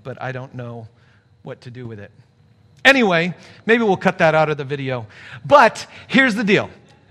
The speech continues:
Two last things. Two last things. Jesus is saying that what goes into you doesn't make you nasty. What comes out of you makes you nasty, because what's nasty is already in you.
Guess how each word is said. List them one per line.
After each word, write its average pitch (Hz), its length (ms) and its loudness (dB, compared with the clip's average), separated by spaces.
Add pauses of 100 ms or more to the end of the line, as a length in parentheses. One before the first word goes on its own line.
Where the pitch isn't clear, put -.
(200)
Two 277 320 0
last 214 420 0
things. 135 500 -8 (400)
Two 240 220 -2
last 220 300 2
things. - 380 -12 (1080)
Jesus 202 440 -2
is 233 120 -8
saying 165 480 -2 (720)
that 185 220 4 (240)
what 208 320 0
goes 190 300 0 (120)
into 240 400 0
you 233 200 -4
doesn't 196 360 -2
make 190 300 -4
you 180 100 -6
nasty. 160 480 -4
What 156 240 -6
comes 156 300 -6
out 156 220 4
of 143 120 -8
you 151 100 -6
makes 143 320 -8
you 147 80 -8
nasty, 135 480 -6
because 143 400 -8
what's 139 300 -8
nasty 170 500 -2
is 147 120 -8
already 139 480 -6
in 127 200 -12
you. 104 180 -20